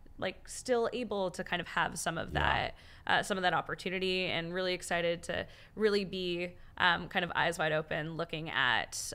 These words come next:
Speaker 1: um, international areas to kind of really facilitate events there as well. Um, I think other things that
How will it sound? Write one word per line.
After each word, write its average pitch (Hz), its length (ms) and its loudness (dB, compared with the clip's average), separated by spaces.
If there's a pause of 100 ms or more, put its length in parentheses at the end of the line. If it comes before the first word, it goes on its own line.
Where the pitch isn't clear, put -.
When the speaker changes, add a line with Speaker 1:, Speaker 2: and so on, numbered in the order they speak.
Speaker 1:
um, 107 260 0
international 165 680 -4
areas 120 800 -4
to 185 120 -2
kind 135 200 -4
of 110 100 -6 (100)
really 185 240 0
facilitate - 600 -6
events - 300 -6
there - 180 -4
as - 160 -8
well. 202 400 2 (340)
Um, 185 460 4
I 214 80 0
think 220 240 -2
other 202 180 4
things 196 480 -4
that 175 460 0